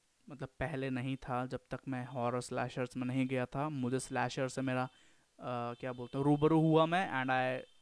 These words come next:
started to love it। चुप हो जा। हाँ, सुबह सुबह छः बजे भी, साढ़े छः बजे भी लोगों को चैन नहीं है, निकलेंगे स्कूटी पे हॉर्न बजाते हुए। तो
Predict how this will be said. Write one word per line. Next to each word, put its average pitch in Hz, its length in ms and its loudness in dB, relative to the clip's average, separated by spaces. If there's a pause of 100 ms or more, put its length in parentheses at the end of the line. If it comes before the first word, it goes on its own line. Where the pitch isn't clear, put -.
started 127 400 0 (100)
to 143 160 0
love 127 240 -2
it। - 140 -10 (100)
चुप - 220 -12
हो 127 100 -12
जा। 139 200 -12 (1900)
हाँ, 117 320 -10 (880)
सुबह 135 160 -8
सुबह 139 240 -8
छः 139 200 -8
बजे 135 220 -4
भी, 135 120 -8
साढ़े 131 240 -8
छः 143 140 -10
बजे 135 160 -8
भी 135 100 -8
लोगों 127 200 -2
को - 80 -10
चैन 127 260 -6
नहीं 127 220 -6
है, 131 100 -6
निकलेंगे 131 440 -8
स्कूटी 131 280 -14
पे 131 80 -12
हॉर्न 123 260 -8
बजाते 110 320 -10
हुए। - 120 -20 (400)
तो - 180 2